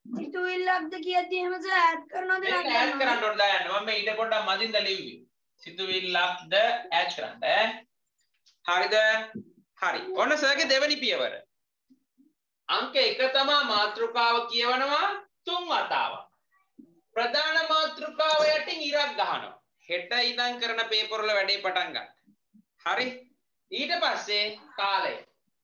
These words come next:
Speaker 2: අතීතද වර්තමානද? කල සිත දැන් උඩ කරන දෙයක්ද? දැන් මම මේ ළඟදී ලිව්වා ළමයිත් එක්ක රචනාවක්. ලිව්වා පුතේ පාන්දර සිටම මහවැසි ඇදහැලේ.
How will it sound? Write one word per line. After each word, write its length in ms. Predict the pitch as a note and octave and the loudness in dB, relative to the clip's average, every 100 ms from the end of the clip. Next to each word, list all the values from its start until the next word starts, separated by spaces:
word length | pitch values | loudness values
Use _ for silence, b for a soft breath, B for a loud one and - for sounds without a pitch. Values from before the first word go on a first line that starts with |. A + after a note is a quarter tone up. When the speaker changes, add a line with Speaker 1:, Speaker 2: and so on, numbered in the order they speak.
| _ _ _ _ - | _ _ _ _ -4
Speaker 2:
අතීතද 580 | G3 - B3+ C4 - C#4+ C#4+ D#4+ - - - _ | -4 -2 -2 -4 -2 0 2 0 0 -6 -14 _
වර්තමානද? 800 | G#3+ A#3 A#3+ A#3+ G#3 F#3+ D#3 B2 G#2+ _ _ _ _ _ - | -2 0 0 -2 0 0 0 -6 -14 _ _ _ _ _ -2
කල 260 | B3+ C4 D#4 E4+ F#4+ - _ _ _ _ _ - | 0 2 0 0 -4 -12 _ _ _ _ _ -10
සිත 240 | A3 A3+ | -8 -2
දැන් 380 | C4 C4+ G#3 F#3 | -2 0 0 0
උඩ 120 | D#3+ C#3 - _ _ _ _ - | 0 -2 -4 _ _ _ _ -4
කරන 320 | A#3+ D4+ F4 | 0 0 0
දෙයක්ද? 460 | D#4 A3 E3+ C#3 - - _ | 0 0 0 -4 -10 -20 _
දැන් 200 | - G3 | -6 -2
මම 160 | G#3+ A3 | -2 0
මේ 140 | G#3+ | 0
ළඟදී 380 | G#3+ G#3+ G#3+ G#3+ | 0 0 -2 0
ලිව්වා 320 | G#3+ A#3+ D#4+ - - _ _ _ _ _ _ - | 0 0 -2 -4 -12 _ _ _ _ _ _ -4
ළමයිත් 420 | C#3+ D#3+ F#3 F#3+ | -2 0 0 -2
එක්ක 140 | G3 F3+ | -2 0
රචනාවක්. 580 | F3+ G3+ F#3+ C3+ - - _ _ _ _ _ _ _ | 0 0 0 0 -4 -14 _ _ _ _ _ _ _
ලිව්වා 280 | F3+ G#3+ B3 | -4 -2 0
පුතේ 440 | B3+ B3+ C4+ C#4 D3 - - - - _ _ _ - - - | -2 0 0 0 -2 -6 -16 -20 -20 _ _ _ -10 -8 -4
පාන්දර 600 | F3 G3 B3 C#4 D4 D4 | 0 2 0 4 4 4
සිටම 380 | C#4+ C4+ D4 D4 | 0 -6 -2 -2
මහවැසි 600 | C#4+ G3 C4+ C#4 - - | 0 0 2 0 0 0
ඇදහැලේ. 520 | D#4+ - A3 E3+ B2+ | 0 0 0 0 -2